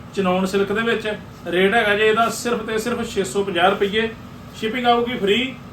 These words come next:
ਤੇ ਦੁਪੱਟਾ ਆਊਗਾ ਜੇ ਹਾਫ ਪਿਓਰ ਦਾ, ਡਬਲ ਡਾਈ, ਸੇਮ ਥਰੈਡ ਵਰਕ ਦੇ ਨਾਲ ਦਾ। ਤੁਹਾਨੂੰ ਮੈਂ ਸੂਟ ਦਾ ਡਿਜ਼ਾਈਨ ਵੀ ਦਿਖਾ ਦਿੰਦਾ। ਆ ਲਓ ਜੀ, ਚੈੱਕ ਕਰ ਲਓ, ਬਹੁਤ ਪਿਆਰਾ ਜਿਹਾ ਡਿਜ਼ਾਈਨ ਜੇ, ਬਹੁਤ ਜ਼ਿਆਦਾ ਸੋਹਣਾ ਸੂਟ ਜੇ ਚਨੌਨ ਸਿਲਕ ਦੇ ਵਿੱਚ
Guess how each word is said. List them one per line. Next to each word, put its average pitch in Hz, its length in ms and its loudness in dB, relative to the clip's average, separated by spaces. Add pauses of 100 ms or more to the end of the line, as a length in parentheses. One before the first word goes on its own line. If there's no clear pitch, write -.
(120)
ਤੇ 208 80 -2
ਦੁਪੱਟਾ 196 340 0
ਆਊਗਾ 220 200 4
ਜੇ 233 160 2
ਹਾਫ 202 240 4
ਪਿਓਰ 190 200 2
ਦਾ, 226 140 2
ਡਬਲ 185 300 0
ਡਾਈ, 208 200 2
ਸੇਮ 220 340 0
ਥਰੈਡ 185 260 -2
ਵਰਕ 190 240 0
ਦੇ 196 120 2
ਨਾਲ 156 220 0
ਦਾ। 123 80 -4 (600)
ਤੁਹਾਨੂੰ 175 180 -4
ਮੈਂ 190 80 -2
ਸੂਟ 180 220 2
ਦਾ 208 120 4
ਡਿਜ਼ਾਈਨ 175 320 0
ਵੀ 214 60 0
ਦਿਖਾ 196 240 2
ਦਿੰਦਾ। 220 280 0 (680)
ਆ 180 100 2
ਲਓ 151 140 0
ਜੀ, 120 140 -8 (120)
ਚੈੱਕ 175 220 -4
ਕਰ 170 180 0
ਲਓ, 208 200 2 (480)
ਬਹੁਤ 233 340 2
ਪਿਆਰਾ 196 300 4
ਜਿਹਾ 220 120 4
ਡਿਜ਼ਾਈਨ 180 400 0
ਜੇ, 214 120 6
ਬਹੁਤ 185 380 0
ਜ਼ਿਆਦਾ 185 240 0
ਸੋਹਣਾ 180 280 -6
ਸੂਟ 165 220 -6
ਜੇ 190 180 2
ਚਨੌਨ 156 400 -6
ਸਿਲਕ 151 240 -8
ਦੇ 175 80 -4
ਵਿੱਚ 196 300 -2